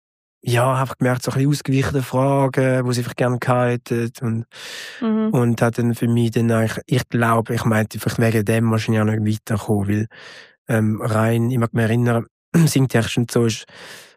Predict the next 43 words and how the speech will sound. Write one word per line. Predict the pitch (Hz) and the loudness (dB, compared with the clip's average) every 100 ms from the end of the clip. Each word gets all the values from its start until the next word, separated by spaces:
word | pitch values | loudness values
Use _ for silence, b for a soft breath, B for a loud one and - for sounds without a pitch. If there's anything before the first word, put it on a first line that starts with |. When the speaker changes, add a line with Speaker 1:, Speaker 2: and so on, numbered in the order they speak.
| _ | _
Speaker 1:
kannst | - 117 113 | -4 -2 0
nicht | 120 113 | 0 -2
viel | - 127 123 | -2 0 2
mehr | 117 120 120 113 | 2 2 2 0
sagen, | 107 113 117 113 | 0 0 0 -2
da | 120 | 0
als | 113 113 | -2 -2
dies | 120 117 | -2 0
und | 113 | 0
dies | 143 151 143 - - | 4 2 2 -6 -4
und, | 135 123 120 | -2 0 2
ähm, | 120 113 113 101 110 _ _ _ _ _ - | 2 0 -2 -4 -8 _ _ _ _ _ 0
ja, | 113 | 2
man | 113 | 2
kann | 117 | 0
sich | 107 | -4
selber | - 110 - | -2 -2 -2
vielleicht | - 107 | -6 -4
ein | 117 | -6
bisschen | - 117 | -2 -2
vorstellen, | 110 110 - 120 113 | -2 -4 -2 -2 -2
dass, | 110 - - B B B B B B _ | -4 -6 -12 B B B B B B _
ähm, | - 117 113 110 110 - _ _ _ _ _ _ _ - | 0 2 2 2 0 -6 _ _ _ _ _ _ _ 0
ja, | 110 110 107 | 4 4 2
was | 110 | 0
so | - | -2
ein | |
bisschen, | - 110 113 | -2 0 2
wie | |
das | 113 107 | 0 0
funktioniert, | 110 - 113 107 - | -2 0 2 0 -2
so | 107 | -4
ein | |
bisschen | 117 104 - | -2 -2 -2
so | - | -2
eine | 107 | -2
Castingshow, | 101 104 92 - 113 113 110 | -2 -4 -4 -6 -4 -2 -4
genau, | 107 113 110 | -2 0 2
mit | 113 | 2
Speaker 2:
Mhm. | 110 | 2
Speaker 1:
Regie | 110 123 123 | 0 0 -2
und | 123 | -2
so. | 123 | -4